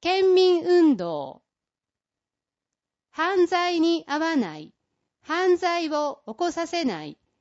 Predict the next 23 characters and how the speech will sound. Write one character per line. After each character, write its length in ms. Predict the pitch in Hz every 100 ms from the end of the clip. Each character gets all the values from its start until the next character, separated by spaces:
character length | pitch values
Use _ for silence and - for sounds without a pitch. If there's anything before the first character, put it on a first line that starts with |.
| _ _
犯 360 | - 339 370 349
罪 380 | 349 349 339 311
を 240 | 311 285
見 160 | 196 226
逃 260 | 277 277
さ 200 | 254 233
な 180 | 214 196
い。 200 | 185 - _ _ _ _ _ _ _ _ _ _ _ _ _ _ _ _ _ _ _ _ _ _ -
時、 520 | 220 220 233 226 - _ _ _ _ _ _ _
四 220 | - 277
月 320 | 359 370 - 359
一 340 | - 339 311
日 500 | 302 302 285 277 269
水 440 | 254 - 339 349 339
曜 420 | 330 262 175 - _ _ _ _ -
か 160 | 185
ら 300 | 175 160 170 _ _ _ -
十 260 | 330 349
日 300 | 339 302 294 -
金 320 | - 269 269
曜。 440 | 262 233 180 139 - _ _ _ _ _ _ _ _ _ _ _
内 320 | 214 202 202 190
容、 380 | 175 165 160